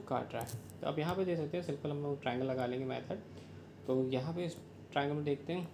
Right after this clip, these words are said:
तो हमें पहले perpendicular पता है, हमें angle पता है, base find कर सकते हैं यहाँ से, जो कि यहाँ पर टैन theta हम लोग लगाएंगे। Tan theta is equal to A B upon B D, ए बी value हो जाएगी सेवन और बी डी हम लोग यहाँ से आसानी निकालेंगे, बी डी वैल्यू हो जाएगी सेवन meter।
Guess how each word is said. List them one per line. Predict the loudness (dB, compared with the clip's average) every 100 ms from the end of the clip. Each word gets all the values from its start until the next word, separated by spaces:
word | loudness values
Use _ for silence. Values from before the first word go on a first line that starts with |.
| -12 -14 -4 0
तो |
हमें | 2 2
पहले | -2 -4 -8 -14 -14 -14 -14 -2
perpendicular | 0 4 4 6 6
पता | 4 0 0
है, |
हमें | 0 -2 -6 -12 -4
angle | 0 2 4
पता | 2 2
है, | 2 0 2
base | 2 2
find | 0 0 0
कर |
सकते | -2 -2 0
हैं |
यहाँ | 0
से, | -2 -6 -6 -12 -14 -14 -6
जो | -2
कि | 2
यहाँ | 2
पर | 0
टैन | 4 2
theta | 2 -2
हम | 0
लोग | 2
लगाएंगे। | 2 -2 -4 -6 -8 -12 -14 -16 -16 -16 -14 -14 -12 -2
Tan | 4
theta | 4 4 0 0
is | -4 0
equal | 2 2
to | 0 -2 -10 -2
A | 2
B | 6 4
upon | 4 0 0 -10 -14 -14 -12 -4
B | 2 4
D, | 2 -2 -8 -14 -12 -8 0
ए | 6
बी |
value | 8 8
हो |
जाएगी | 6 4
सेवन | 4 2 2
और | -2 -4
बी | 2 2
डी | 4
हम | 2
लोग | 2 -2 -6 -14 -14 -10 -4
यहाँ | -2
से | 0
आसानी | 0 0
निकालेंगे, | 0 0 0 2
बी | 4
डी | 6
वैल्यू | 6
हो | 4
जाएगी | 2
सेवन | 2 2 2
meter। | 2 2 0